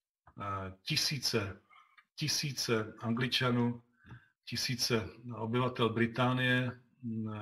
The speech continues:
mu darovalo své čluny, své rybářské a jiné čluny a, a díky tomu on, eh, protože jiný prostředky neměl, on dostal, eh, obkličenou armádu, eh, na takovýchhle ch-,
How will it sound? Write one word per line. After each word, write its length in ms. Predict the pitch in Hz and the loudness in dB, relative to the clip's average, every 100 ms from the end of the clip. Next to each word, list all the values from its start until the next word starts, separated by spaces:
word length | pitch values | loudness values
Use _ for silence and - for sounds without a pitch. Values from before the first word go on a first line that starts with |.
| 104 | -8
mu 340 | 104 113 110 107 | -2 0 0 -2
darovalo 640 | 107 117 123 123 123 123 | 2 4 4 2 2 0
své 240 | 117 127 117 | 0 0 2
čluny, 540 | - 120 117 123 143 | 2 2 4 2 0
své 420 | - 113 107 104 - _ _ - _ - | -4 -4 -4 -6 -10 _ _ -20 _ -6
rybářské 640 | 110 110 123 127 123 - 123 | -2 2 2 2 0 -2 0
a 120 | 110 | 2
jiné 220 | 113 123 | 2 2
čluny 520 | 120 120 113 123 139 | 2 2 2 4 2
a, 220 | 131 113 - _ _ - | 0 -2 -6 _ _ -10
a 60 | |
díky 260 | 104 113 120 | -6 -4 -2
tomu 420 | - 120 135 131 | 2 2 2 0
on, 400 | 110 113 127 - - _ _ - - _ _ - | 2 2 2 -2 -16 _ _ -16 -16 _ _ -10
eh, 120 | 110 98 | -8 -6
protože 320 | 110 110 110 | -6 -2 2
jiný 160 | 113 | 2
prostředky 500 | 117 117 - 123 - | 2 0 -2 -4 0
neměl, 500 | 113 110 117 127 131 110 | 0 4 4 2 0 -2
on 360 | 110 113 110 | 0 0 -2
dostal, 600 | 101 104 - 120 120 113 113 | -6 -6 -2 2 2 0 -6
eh, 40 | 98 110 104 101 98 95 98 98 - - | -12 -12 -10 -10 -10 -12 -16 -20 -20 -20
obkličenou 680 | 113 - 113 127 117 110 110 113 _ - | -10 -4 0 2 2 2 -2 -6 _ -6
armádu, 560 | 110 113 110 110 110 - - - - - - | 2 4 4 2 -2 -6 -20 -20 -20 -20 -10
eh, 220 | 107 104 | -6 -4
na 100 | 101 | -4
takovýchhle 400 | 101 117 117 110 | -4 -4 -2 0
ch-, 140 | 104 | -2